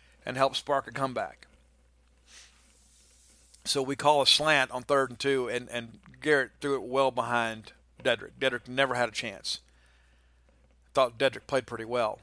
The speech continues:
when given opportunity on Saturday. But, uh, in that particular situation, he just never had a chance. And so then we're punting,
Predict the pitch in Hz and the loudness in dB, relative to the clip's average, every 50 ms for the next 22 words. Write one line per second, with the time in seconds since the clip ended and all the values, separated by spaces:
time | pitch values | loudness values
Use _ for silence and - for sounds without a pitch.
0 | _ - 120 113 123 127 117 120 113 113 - - 135 127 120 110 113 110 107 - | _ -18 -14 -8 -8 -8 -6 -6 -6 -8 -6 -8 -8 -8 -8 -8 -10 -8 -4 0
1 | 127 117 117 113 104 - 90 95 - _ _ _ 120 120 110 - 117 110 - 120 | 0 2 0 0 -4 -8 -12 -12 -16 _ _ _ -10 -10 -8 -6 -6 -6 -6 -6
2 | 120 127 135 139 - - - - 139 131 - 120 - 131 117 - - - 123 117 | 0 0 0 0 0 -4 -6 -6 -6 -4 -4 -8 -8 -8 -8 -12 -8 -4 -4 -4
3 | 117 - - 113 110 127 123 135 - - 135 131 117 117 113 113 101 107 - - | -4 -6 -10 -12 -14 -10 -8 -8 -6 -4 -4 -4 -4 -4 -8 -8 -8 -8 -8 -4
4 | 151 143 117 107 - - - - - - - - - - - - _ _ - 139 | -2 -2 -2 -2 -4 -6 -8 -8 -12 -20 -20 -20 -20 -20 -20 -20 _ _ -10 -2
5 | 131 - 151 147 156 156 147 135 - - 190 190 151 120 117 123 | 0 0 2 2 2 2 0 -4 -2 0 0 0 0 -2 -6 -10